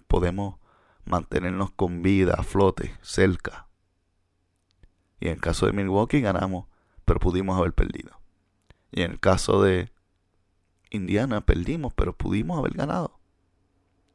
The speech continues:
Al final, Kyrie entró y, y fue clutch en ambos juegos. Y básicamente lo que pasó con Indiana, que perdimos, luego de que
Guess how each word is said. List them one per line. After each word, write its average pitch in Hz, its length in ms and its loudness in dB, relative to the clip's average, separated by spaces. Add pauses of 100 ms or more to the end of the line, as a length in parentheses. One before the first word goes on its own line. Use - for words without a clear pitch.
(520)
Al 92 160 -4
final, 104 500 0 (840)
Kyrie 127 380 2
entró 101 520 0
y, 87 400 -4
y - 140 -4
fue - 260 0
clutch 98 380 0 (300)
en 95 140 -6
ambos 95 280 -4
juegos. - 280 -2 (3500)
Y 107 100 4
básicamente 107 640 2
lo 113 120 2
que 101 80 4
pasó 87 260 0
con 104 220 -2
Indiana, 92 600 -2 (180)
que - 120 -4
perdimos, 92 640 -4 (680)
luego 90 320 4
de 95 140 4
que 92 400 0